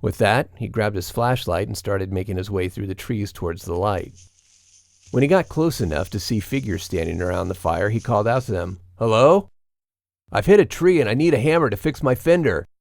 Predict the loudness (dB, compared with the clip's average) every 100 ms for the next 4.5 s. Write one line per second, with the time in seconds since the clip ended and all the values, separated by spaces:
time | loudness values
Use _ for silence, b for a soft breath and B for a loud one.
0 | _ _ _ _ _ _ _ _ -6 2
1 | 2 2 -2 -4 -4 0 2 2 -4 -10
2 | -18 _ -20 -10 -8 -6 -2 -2 0 0
3 | 0 0 0 0 2 -2 -4 -2 0 0
4 | -2 0 -2 -2